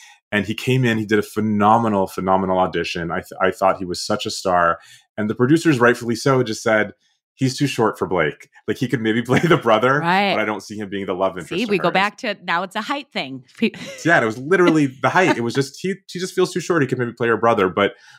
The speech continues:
Speaker 1: we had to cast, uh, locally in New York for the brother. So Alden went off and did his,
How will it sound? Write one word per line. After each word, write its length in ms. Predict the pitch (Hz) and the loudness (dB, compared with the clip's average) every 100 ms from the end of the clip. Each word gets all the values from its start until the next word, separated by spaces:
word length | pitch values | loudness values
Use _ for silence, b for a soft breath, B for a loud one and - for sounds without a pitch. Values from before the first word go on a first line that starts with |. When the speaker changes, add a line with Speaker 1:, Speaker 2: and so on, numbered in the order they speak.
| - | -6
Speaker 1:
we 100 | 107 | -2
had 160 | 107 104 | 0 0
to 80 | - | -2
cast, 440 | - 104 101 - | -2 0 0 0
uh, 220 | 95 95 | 2 2
locally 380 | 92 110 113 95 | 4 2 2 -2
in 60 | 90 | 0
New 60 | |
York 220 | 90 127 | 0 0
for 60 | 117 | 0
the 80 | 87 | -2
brother. 300 | 85 82 82 | -2 0 -2
So 440 | - 101 92 90 B B B - | 0 4 4 2 B B B 4
Alden 460 | 101 98 104 101 - | 4 4 -2 -2 -2
went 140 | 98 | 2
off 200 | 92 - | 2 2
and 100 | 98 | 0
did 180 | 92 90 | 0 0
his, 360 | 92 82 - | 0 -6 -12